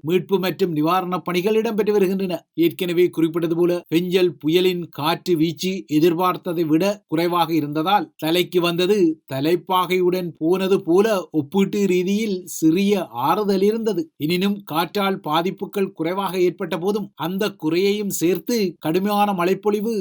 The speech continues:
இடர் நிலைமையை நீட்சி அடைய செய்தது. பெங்கல் தற்போது அகன்றுவிட்டதால் இலங்கையும் சற்று ஆசுவாசப்பட முனைகின்றது. எனினும் கடந்த சில நாட்களாக அந்த தீவில் நிலவிய சீரற்ற காலநிலை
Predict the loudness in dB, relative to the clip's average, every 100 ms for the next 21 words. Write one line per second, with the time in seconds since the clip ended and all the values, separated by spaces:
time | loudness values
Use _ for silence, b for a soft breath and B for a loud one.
0 | -6 -6 -2 0 0 0 0 0 0 0
1 | -2 -4 -4 -2 0 2 2 0 -2 0
2 | 0 -2 _ -6 -6 -2 -2 -2 -4 -6
3 | 0 0 2 0 -2 -2 -2 -2 0 0
4 | -2 -6 -2 2 4 4 0 -4 -2 -2
5 | -2 0 2 0 -4 -4 0 0 0 0
6 | -2 -2 -2 -2 -2 -2 -4 -8 _ -6
7 | -2 2 2 0 -2 -2 0 0 0 0
8 | 0 -2 2 2 2 -2 -8 -8 -4 -2
9 | -2 0 2 2 2 2 2 2 0 0
10 | 0 0 -2 -6 -4 -2 -2 -2 -2